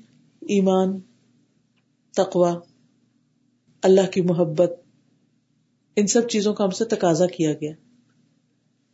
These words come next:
پھر اس کے ساتھ ساتھ اللہ کی خشیت، اس کا خوف، اس کے بندوں کی خیر خواہی، دوسروں کے لیے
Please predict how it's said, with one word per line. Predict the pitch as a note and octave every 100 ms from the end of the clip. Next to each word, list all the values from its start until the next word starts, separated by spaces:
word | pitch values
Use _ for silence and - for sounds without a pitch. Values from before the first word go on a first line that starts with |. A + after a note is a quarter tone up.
| _ _ _ _
پھر | - A3 - - _ _ _ _ _ _ _ _ _ _ -
اس | G3+ -
کے |
ساتھ | A3 G3+ G3
ساتھ | - G3 G3 - _ _ _ _ _ _ _ _ _ -
اللہ | F#3+ G3+
کی | G3+
خشیت، | F3+ G3 - G3+ F#3+ - _ _ _ _ -
اس | F#3+ -
کا | G3+
خوف، | - F#3+ F#3+ - _ _ _ _ _ _ _ _ _ _ _ _ _ _
اس | A3 -
کے | G3
بندوں | F#3 F#3 G#3
کی | F#3+
خیر | F#3+ F#3
خواہی، | F3+ F3+ F#3 F#3 - _
دوسروں | E3 F#3+ - G#3+ G3+
کے | F#3+
لیے | F#3 G#3+